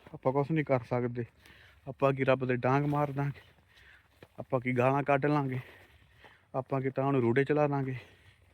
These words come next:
ਕੁਛ ਨਹੀਂ ਕਰ ਸਕਦੇ ਆਪਾਂ, ਜਦੋਂ ਆਪਣੇ ਹੱਥ 'ਚ ਹੀ ਕੁਛ ਹੈ ਨੀ ਗਾ। ਸੋ ਬਸ ਜਿਵੇਂ ਨਿਯਮ ਕੁਦਰਤ ਦਾ ਜੋ ਚੱਲੀ ਜਾਂਦਾ, ਸੋ ਉਵੇਂ ਚੱਲੀ ਜਾਂਦਾ ਵਾ। ਜਿੱਥੇ ਘਾਟਾ ਵਾਧਾ ਜਿਹੜਾ ਹੋਣਾ, ਉਹ ਹੋ ਹੀ ਜਾਣਾ,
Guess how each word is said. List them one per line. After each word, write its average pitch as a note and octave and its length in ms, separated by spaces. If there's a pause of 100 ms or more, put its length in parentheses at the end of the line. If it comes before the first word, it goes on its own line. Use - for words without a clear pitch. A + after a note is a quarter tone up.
(480)
ਕੁਛ F#3 240
ਨਹੀਂ F#3 180
ਕਰ B2 180
ਸਕਦੇ A2+ 480
ਆਪਾਂ, G#2 260 (920)
ਜਦੋਂ B2+ 260
ਆਪਣੇ C3+ 280
ਹੱਥ C3 380
'ਚ G#2+ 120
ਹੀ A#2 60
ਕੁਛ G#2 240
ਹੈ G2+ 100
ਨੀ A2 200
ਗਾ। B2+ 140 (840)
ਸੋ B2 220
ਬਸ A#2+ 220
ਜਿਵੇਂ A#2+ 420
ਨਿਯਮ B2 540
ਕੁਦਰਤ B2+ 400
ਦਾ B2+ 220
ਜੋ A#2+ 160
ਚੱਲੀ A#2+ 340
ਜਾਂਦਾ, A#2+ 320
ਸੋ A#2+ 220
ਉਵੇਂ A#2+ 200 (760)
ਚੱਲੀ A#2 280
ਜਾਂਦਾ A#2+ 400
ਵਾ। B2+ 100
ਜਿੱਥੇ A#2+ 420
ਘਾਟਾ A#2+ 300
ਵਾਧਾ A#2 280
ਜਿਹੜਾ B2 240
ਹੋਣਾ, A#2 260
ਉਹ B2+ 160
ਹੋ A2 180
ਹੀ A2 120
ਜਾਣਾ, G#2 280